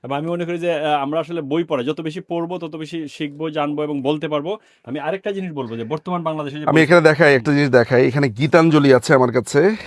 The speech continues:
Speaker 2: এই গীতাঞ্জলিটা হলো, উম, উনিশশো তেরো সালে পাবলিশড।
Speaker 1: হুম।
Speaker 2: তিনি উনিশশো তেরো সালেই কিন্তু নোবেল প্রাইজ পান।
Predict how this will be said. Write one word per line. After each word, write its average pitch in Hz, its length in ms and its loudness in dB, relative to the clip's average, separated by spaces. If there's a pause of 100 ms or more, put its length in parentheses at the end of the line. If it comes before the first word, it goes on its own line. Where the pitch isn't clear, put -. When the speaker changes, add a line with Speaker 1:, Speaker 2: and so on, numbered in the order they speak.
(140)
Speaker 2:
এই 131 120 0
গীতাঞ্জলিটা 147 800 2
হলো, 151 480 4 (360)
উম, 123 680 -4 (680)
উনিশশো 156 400 2
তেরো 139 340 4
সালে 170 320 0
পাবলিশড। 107 680 -4 (540)
Speaker 1:
হুম। 92 160 -20 (100)
Speaker 2:
তিনি 151 180 0
উনিশশো 151 380 0
তেরো 135 260 4
সালেই 160 300 -2
কিন্তু 143 220 -4
নোবেল 123 260 2
প্রাইজ 117 280 -2
পান। 113 260 -10